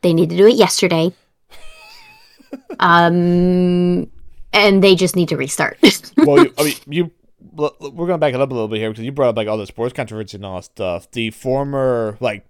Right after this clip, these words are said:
Speaker 2: president of Barcelona getting arrested in Spain.
Speaker 1: Yeah.
Speaker 2: Because of all the crap that went down this past summer with Messi and everything. That's just, that's just mind-blowing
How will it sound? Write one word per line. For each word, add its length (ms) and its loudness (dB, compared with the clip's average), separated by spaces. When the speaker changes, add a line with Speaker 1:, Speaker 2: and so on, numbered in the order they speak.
Speaker 2:
president 640 -6
of 100 -12
Barcelona 560 -8
getting 260 -8
arrested 680 -8
in 100 -20
Spain. 640 -14
Speaker 1:
Yeah. 240 6
Speaker 2:
Because 400 -2
of 540 -2
all 380 4
the 100 -4
crap 200 -4
that 80 -6
went 140 -10
down 140 -6
this 100 -14
past 240 -8
summer 240 -8
with 180 -14
Messi 500 -16
and 160 -18
everything. 460 -16
That's 420 -2
just, 360 -6
that's 200 -4
just 180 -18
mind-blowing 640 -14